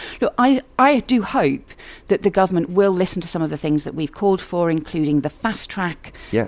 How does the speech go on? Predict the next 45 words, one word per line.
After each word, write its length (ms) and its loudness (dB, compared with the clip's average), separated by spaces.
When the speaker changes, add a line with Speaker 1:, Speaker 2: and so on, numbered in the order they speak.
Speaker 1:
things 240 2
that 100 -2
they 120 0
could 180 -8
do 160 -6
right 240 -4
now. 240 0
They 100 -2
don't 200 0
need 140 -8
to 100 -12
wait. 320 -6
Speaker 2:
But 140 -4
would 160 4
this 160 -2
stop 200 -2
them 100 0
Speaker 1:
And 60 4
I 40 4
Speaker 2:
altogether? 320 0
Speaker 1:
think 120 -2
Speaker 2:
Would 100 2
it 60 2
Speaker 1:
so. 60 2
Speaker 2:
stop 160 0
the 80 -2
boats? 300 2
To 80 -6
quote 260 2
Rishi 160 -4
Sunak, 240 -4
would 180 -2
your 160 0
plan 340 -4
stop 280 -8
the 40 -14
boats? 360 -12
Speaker 1:
I 120 2
think 140 0
that 120 0
has 200 -4
to 60 -8
be 60 0
our 140 0
objective, 500 -6